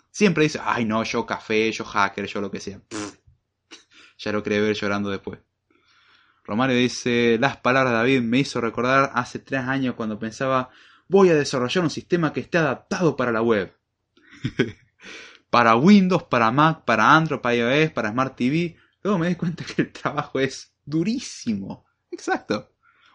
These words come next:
Uno se choca contra la dura realidad y dice, "Eh, espera, relajemos un poquito". Está bueno tener esos estándares de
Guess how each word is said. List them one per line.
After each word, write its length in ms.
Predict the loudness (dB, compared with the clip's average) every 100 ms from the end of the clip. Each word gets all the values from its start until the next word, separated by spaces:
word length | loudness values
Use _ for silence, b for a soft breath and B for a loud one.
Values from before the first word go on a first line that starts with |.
| 0
Uno 160 | 0
se 180 | 0 -4
choca 260 | -4 -4 -2
contra 320 | -4 -2 -2
la 120 | 0
dura 260 | 0 0 0
realidad 520 | 0 0 0 0 0
y 60 |
dice, 180 | -2 -4
"Eh, 280 | -4 -4 -4
espera, 260 | -6 -8 -6
relajemos 380 | -6 -4 -4
un 60 | -4
poquito". 400 | -4 -4 -4 -12 _ _ _ _ _ -14
Está 220 | -2 2
bueno 220 | 2 2
tener 220 | -2 -2
esos 240 | -4 -4 -10
estándares 480 | -4 -4 -2 -2
de 160 | -4 -8